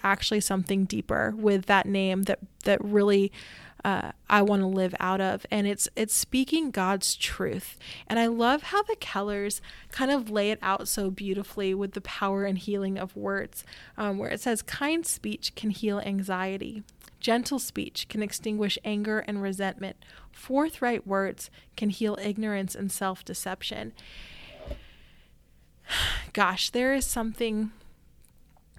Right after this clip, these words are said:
convicting, um, compelling, um, even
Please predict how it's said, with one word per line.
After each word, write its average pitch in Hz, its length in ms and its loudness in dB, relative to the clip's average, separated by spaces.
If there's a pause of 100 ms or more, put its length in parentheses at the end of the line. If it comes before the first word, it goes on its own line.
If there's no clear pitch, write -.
(260)
convicting, 233 760 -2 (440)
um, 202 440 -8 (100)
compelling, 214 800 0 (440)
um, 202 460 -4 (480)
even 269 500 0